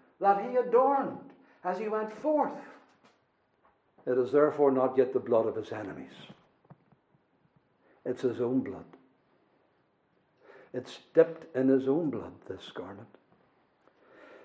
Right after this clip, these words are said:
And so I, I agree with the Covenanter Samuel Rutherford, who said, "I leave all the expositions and take it to be Christ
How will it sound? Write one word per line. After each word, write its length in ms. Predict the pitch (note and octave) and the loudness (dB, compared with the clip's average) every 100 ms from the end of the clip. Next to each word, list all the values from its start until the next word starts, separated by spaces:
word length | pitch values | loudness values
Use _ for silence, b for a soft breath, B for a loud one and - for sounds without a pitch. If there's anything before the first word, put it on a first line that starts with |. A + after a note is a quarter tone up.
| b b _ _ _ - | b b _ _ _ -4
And 140 | C#3 | 2
so 140 | F3+ F3 | 12 12
I, 120 | E3 | 12
I 220 | E3 E3 | 12 12
agree 240 | C3 D3 C#3+ | 12 8 6
with 120 | - | 4
the 60 | |
Covenanter 680 | - D3+ E3+ D3+ C3 B2+ B2 | 6 8 10 10 6 4 -2
Samuel 520 | - C#3 C3+ B2+ A2 - - - | 2 4 4 4 2 -2 -10 6
Rutherford, 500 | F#3 A#3 - A#2 - - - _ _ - | 10 10 8 -6 -6 -20 -20 _ _ 0
who 120 | C3+ | 0
said, 440 | - D3+ C#3 C3+ B B D#3 | 8 10 10 6 B B 6
"I 160 | F#3+ | 8
leave 400 | E3+ F3+ C4 A#3+ | 10 10 10 10
all 340 | F3 G3 G3 D#3 | 12 12 12 10
the 140 | D3 | 6
expositions 880 | E3 - - - G3 G3+ F3+ C#3 - b b b D3+ | 6 4 -4 2 8 8 6 -2 -4 b b b 0
and 240 | D#3 C3+ | 0 2
take 240 | G#3+ A#3 | 4 6
it 120 | A3 F#3+ | 6 6
to 100 | E3+ | 4
be 180 | E3 C#3+ | 4 0
Christ 640 | - F3 G3+ E3+ - | 0 6 8 8 2